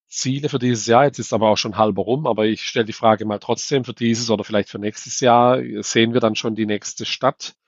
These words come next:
für euch oder ist eher noch so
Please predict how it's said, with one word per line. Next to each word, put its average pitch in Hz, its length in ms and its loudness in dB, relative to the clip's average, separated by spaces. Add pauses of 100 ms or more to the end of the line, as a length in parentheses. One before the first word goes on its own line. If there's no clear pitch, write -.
(400)
für 135 400 2
euch 139 540 4
oder 110 600 0
ist 110 300 -2
eher 117 220 4
noch 113 140 -2
so 107 600 -2